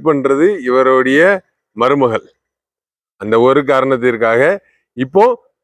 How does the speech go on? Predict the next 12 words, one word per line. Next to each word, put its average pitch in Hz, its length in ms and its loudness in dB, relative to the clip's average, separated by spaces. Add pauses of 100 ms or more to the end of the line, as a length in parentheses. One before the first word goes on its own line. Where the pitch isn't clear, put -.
(220)
இவர் 143 280 -2
கைது 165 340 0
செய்யப்பட்டு 156 760 0 (640)
கோயம்புத்தூர் 165 500 0
சென்ட்ரல் 147 320 -2
ஜெயில்ல 143 320 0 (140)
இருக்காரு. 131 340 0 (680)
யாருன்னா, 139 560 -2 (500)
ஜான் 127 360 0
ஜெபராஜ் 151 560 0 (120)
லவ்வருடைய 135 880 0
மாமா. 151 380 0